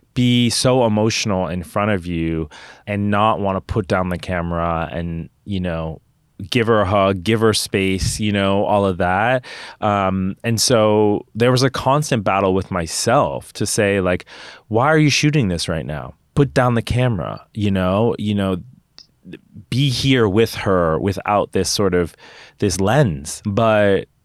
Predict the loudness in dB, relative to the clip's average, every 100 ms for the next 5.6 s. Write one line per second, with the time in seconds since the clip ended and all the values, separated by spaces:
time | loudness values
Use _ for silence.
0 | _ _ -2 2 4 4 2 0 0 0
1 | 0 2 2 2 2 2 2 0 -2 -2
2 | 0 -2 0 -2 -2 -8 -6 -4 -4 -4
3 | -6 -6 -8 -8 -10 -14 -16 -20 _ _
4 | _ _ _ -6 -2 0 -2 -4 -6 -2
5 | 0 0 0 -2 -4